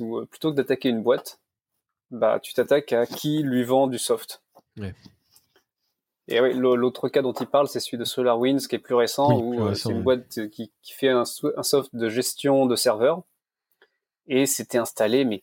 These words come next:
Speaker 1: partout, partout, partout. Parce que si tu dois gérer une archi avec des, des milliers de serveurs dans, dans un gros réseau d'entreprise, bah, il y a un moment, t'as besoin d'outils de, de gestion. Et donc, euh, t'installes un truc comme ça.
Speaker 2: Hmm.
Speaker 1: Et, euh,
Speaker 2: Et c'était,
Speaker 1: bah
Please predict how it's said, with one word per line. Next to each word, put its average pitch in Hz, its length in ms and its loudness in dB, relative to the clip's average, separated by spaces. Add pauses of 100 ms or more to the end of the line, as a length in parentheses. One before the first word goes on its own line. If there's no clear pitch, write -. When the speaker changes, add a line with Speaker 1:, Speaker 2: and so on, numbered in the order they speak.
Speaker 1:
partout, 123 360 -4
partout, 120 340 -8
partout. 117 300 -8
Parce - 220 -4
que 123 100 -4
si - 180 -2
tu - 140 -6
dois 120 160 2
gérer 123 340 2
une 120 140 2
archi 123 380 0
avec 110 240 -2
des, 107 160 -4
des 107 120 -4
milliers 131 500 2
de 117 100 -6
serveurs 120 720 2
dans, 107 140 0
dans 107 200 -2
un 107 60 0
gros 117 220 0
réseau 117 180 2
d'entreprise, 123 600 -2 (360)
bah, 113 80 2
il 107 40 4
y 107 40 6
a - 20 2
un - 20 0
moment, 120 140 2
t'as 120 140 2
besoin 113 180 2
d'outils 120 300 -4
de, 104 240 -2
de 104 120 -8
gestion. 117 540 -2
Et 101 60 -2
donc, 98 240 -10
euh, - 60 -16 (520)
t'installes - 340 0
un 117 60 0
truc - 160 -12
comme 101 140 -4
ça. - 180 -4 (380)
Speaker 2:
Hmm. 95 140 -18 (500)
Speaker 1:
Et, 107 180 2
euh, 101 460 -2 (160)
Speaker 2:
Et 117 40 -6
c'était, - 280 0
Speaker 1:
bah 50 520 0